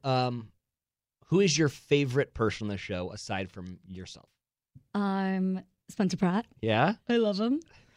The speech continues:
Speaker 2: <laughs>
Speaker 1: I don't even, I don't know if you're being honest with me or
Speaker 2: I
Speaker 1: not.
Speaker 2: am. It's so sad. I just, like,
Speaker 1: <laughs>
Speaker 2: love him. I'm, like, his biggest fan. And, like, literally,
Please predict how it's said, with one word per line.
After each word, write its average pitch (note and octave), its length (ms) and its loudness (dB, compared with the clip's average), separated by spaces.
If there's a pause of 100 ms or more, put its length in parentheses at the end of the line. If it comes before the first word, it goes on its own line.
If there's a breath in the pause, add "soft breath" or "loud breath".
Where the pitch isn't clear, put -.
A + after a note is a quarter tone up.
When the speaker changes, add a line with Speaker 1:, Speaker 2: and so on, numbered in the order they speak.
(140)
Speaker 2:
<laughs> - 460 -16
Speaker 1:
I B3+ 320 4
don't C#4 160 6
even, F4 160 6
I B3 80 10
don't D4 120 10
know F4 40 8
if D#4+ 60 4
you're D4 100 8
being B3 160 4
honest C4+ 300 8
with G#3 100 4
me - 100 10
or - 40 12
Speaker 2:
I - 20 10
Speaker 1:
not. D#3+ 220 10
Speaker 2:
am. F#4 280 6
It's - 120 -2
so F4 120 4
sad. E4 440 4
I C#4 80 2
just, C4 160 0
like, C#4 160 4
Speaker 1:
<laughs> - 80 2
Speaker 2:
love C4+ 280 2
him. C4 200 2
I'm, A#3+ 160 2
like, B3 160 0
his B3+ 200 0
biggest B3 340 0
fan. A#3+ 340 2
And, G#3 100 0
like, G3+ 120 -2
literally, A3 520 0